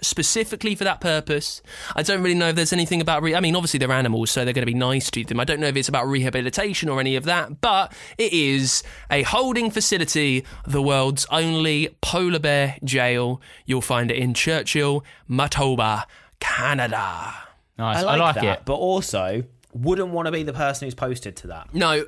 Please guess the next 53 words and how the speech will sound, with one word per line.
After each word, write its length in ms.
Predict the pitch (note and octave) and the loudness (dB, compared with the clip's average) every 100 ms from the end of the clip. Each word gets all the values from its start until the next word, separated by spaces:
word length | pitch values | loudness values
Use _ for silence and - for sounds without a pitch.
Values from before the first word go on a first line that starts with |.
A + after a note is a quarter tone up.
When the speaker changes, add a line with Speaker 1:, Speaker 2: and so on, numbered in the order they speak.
| E3 | 0
Speaker 1:
um, 260 | D#3+ D#3 D#3 | 0 -2 -2
they 120 | F3 | 0
have 100 | E3 | 2
a 40 | |
tr-, 200 | F3 - | 0 -4
so 100 | - | 0
they 80 | E3+ | 2
have 80 | E3+ | 2
a 40 | |
tranquilizer. 540 | - F#3 C#3+ B2+ G2+ G2+ | 2 2 4 2 0 -4
Speaker 3:
What, 180 | C#3 C#3+ | -4 -2
what 80 | D#3+ | 0
are 20 | |
you 80 | D3+ | 0
doing 140 | C#3+ | 0
today? 300 | B2 A#2+ G2+ - | 0 -2 -2 -6
Trying 260 | - C#3+ | -2 -2
to 60 | B2 | 0
get 200 | B2 G2+ | -2 -2
polar 280 | B2 A#2 A2 | -4 -4 -2
bears 280 | G#2+ A2 | -2 -2
into 160 | G#2+ F#2+ | -4 -6
jail? 420 | A#2 A2+ A#2 B2+ B2 _ | -2 0 0 -4 -8 _
Speaker 1:
Um, 360 | A#2 A2+ A2 A2+ - - | -8 -4 -4 -6 -10 -6
so 300 | - D#3 C#3+ - | -2 0 0 -4
in 140 | - F3 | -2 0
the 60 | |
hotline, 480 | D#3 - C#3 A2 A2+ | 2 0 0 -2 0
basically 260 | C3 C3 C#3 | 0 0 -4
the 80 | B2+ | -4
people 240 | E3 C#3 | -4 -4
come 220 | C#3+ C3+ | 0 0
and, 120 | B2+ | 0
and 140 | B2+ B2+ | 0 -2
try 220 | - B2+ | -2 -2
to 200 | B2+ B2+ | 0 -2
restrain 680 | C3 C3 - D3+ D3 D3 C3 | -2 -2 0 2 4 4 4
the 80 | G#2+ | 2
polar 340 | A#2 G#2+ G#2 | -2 -4 -6
bear 320 | F#2 F2 E2 - - - - | -10 -10 -10 -12 -20 -20 -6
if 160 | - A#2+ | -2 -2
it's 100 | A2 | 0
being 160 | B2 | -2
a 60 | A2+ | -2
bit 120 | - | -2
too 200 | - B2+ | -2 -2
aggressive. 720 | A#2 C3 A#2+ - F2+ D2 - - - - - | 0 -2 -2 -4 -6 -10 -16 -20 -20 -20 -8
And 140 | B2+ | -4
if 80 | A#2+ | -2
that 120 | A#2+ | -4
doesn't 220 | B2+ A#2 | -4 -2
work, 380 | A#2+ A2 G#2+ - | 0 -2 -4 -4
bam, 500 | C#3 B2+ A2 G#2+ A#2+ | 0 0 -2 -6 -10